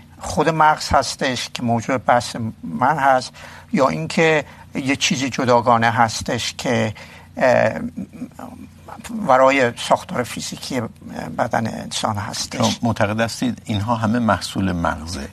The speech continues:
Speaker 1: تماماً محصول فیزیک مغز هستش و علت و معلولای، اه، فیزیکی و، اه، واکنش‌های شیمیایی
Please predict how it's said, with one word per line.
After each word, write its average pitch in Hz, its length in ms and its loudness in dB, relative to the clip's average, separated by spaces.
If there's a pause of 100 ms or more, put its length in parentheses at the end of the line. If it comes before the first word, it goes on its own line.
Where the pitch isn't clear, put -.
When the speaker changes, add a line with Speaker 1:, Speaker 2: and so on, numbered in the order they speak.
Speaker 1:
تماماً 139 580 2
محصول 147 580 0
فیزیک 120 480 -6
مغز 120 540 2
هستش 110 460 -2
و - 20 -2
علت 135 380 0
و - 20 0
معلولای، 139 880 2 (480)
اه، 117 240 6
فیزیکی 135 880 -4
و، 143 40 6
اه، 120 560 2
واکنش‌های 127 640 -2
شیمیایی 123 760 -2